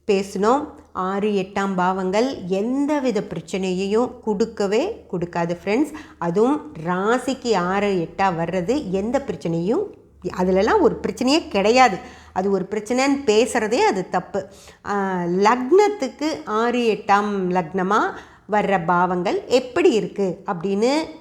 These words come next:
உள்ள கட்டத்துல பார்த்து தான் நம்ம ஜோதிட பொருத்தமே சொல்ல போறோம். அதனால சும்மா இந்த லக்னத்துக்கு ஆறாவது லக்னம், இந்த லக்னத்துக்கு எட்டாவது லக்னம், இது வேண்டாம் அப்படின்னு சொல்லி, ஆ, நீங்களே உங்க ஜாதகங்களை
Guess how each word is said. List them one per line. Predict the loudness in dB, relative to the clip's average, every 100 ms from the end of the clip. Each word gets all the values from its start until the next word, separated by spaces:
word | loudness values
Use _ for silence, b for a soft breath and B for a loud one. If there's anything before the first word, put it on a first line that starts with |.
| -6
உள்ள | -2 0 0 -2 -4
கட்டத்துல | -4 -4 -2 -2 0 2 2 0 -4
பார்த்து | -2 0 -2 0 0
தான் | 0 0 0
நம்ம | 0 0
ஜோதிட | 0 0 2 2 0 -2
பொருத்தமே | -4 -4 -2 0 0
சொல்ல | 0 0 0 2
போறோம். | 2 0 B B
அதனால | -4 -2 0 2 2 0
சும்மா | 0 2 2 2 0 B B
இந்த | -2 2 4
லக்னத்துக்கு | 4 2 0 -2 0 0
ஆறாவது | 2 2 0 -2
லக்னம், | -4 -2 -2 -2
இந்த | -2 0 2
லக்னத்துக்கு | 2 2 0 -2
எட்டாவது | -4 -6 -2 -2 -2 -2
லக்னம், | -4 -2 -4 -4 B -6
இது | -2 -2 -2
வேண்டாம் | -2 0 2 4 2 2 -4
அப்படின்னு | -10 -4 -2 -2
சொல்லி, | -2 -2 0 0 0 -2 B B -4
ஆ, | -2 0 0 0
நீங்களே | 2 4 4 4 4 4 2
உங்க | 0 2 4
ஜாதகங்களை | 4 4 2 -4 -2 -2